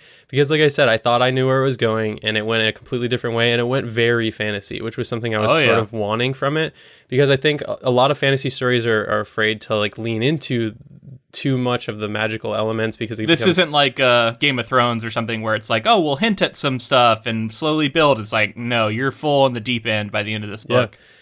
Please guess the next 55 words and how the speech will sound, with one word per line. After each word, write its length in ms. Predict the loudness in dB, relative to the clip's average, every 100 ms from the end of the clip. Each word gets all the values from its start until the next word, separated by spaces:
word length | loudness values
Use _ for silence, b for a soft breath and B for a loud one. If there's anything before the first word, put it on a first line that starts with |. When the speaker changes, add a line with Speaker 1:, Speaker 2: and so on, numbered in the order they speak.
| b b
Speaker 1:
And 380 | 2 2 2 0
I, 200 | 0 0
you 100 | 0
know, 120 | 0
I 60 | 0
find 320 | 0 0 2
myself 380 | 0 2 0 -2
fully 400 | -2 0 0 0
hooked 240 | -2 -2
at 80 | -6
this 160 | -6
point. 420 | -6 -4 -2 -2 -4
I 140 | -4
wanna, 420 | -2 -2 -2 -4 -4
I, 100 | -4
like, 300 | -2 -4 -4 b b
it 60 | b
leaves 280 | -2 0 -2
me 180 | 0 2
in 60 | 2
a 80 |
weird 240 | 2 2 2
spot 260 | 2 2
now 180 | 2 0
because 280 | 0 0 0
I 120 | 2
don't 140 | 2 0
know 160 | 0
when 180 | 0 0
I'm 120 | 0
gonna 100 | -2
be 80 | -2
able 120 | -2
to 100 | -2
read 180 | -4 -4
the 80 | -4
next 220 | -6 -4
book 360 | 2 2 2 -4
going 220 | -2 -2
forward 340 | 0 2 2 0
with 180 | -2
the 60 | -4
ne-, 240 | -4 -2
with 140 | -2 -4
the 100 | -4
series, 340 | -2 2 2
if 100 | 0
we're 80 | 0
gonna 160 | -2 0
do 160 | 0
it 60 | 0
for 100 | -4
the 120 | -10
show 400 | -2 4 4 4
or 240 | 2 -2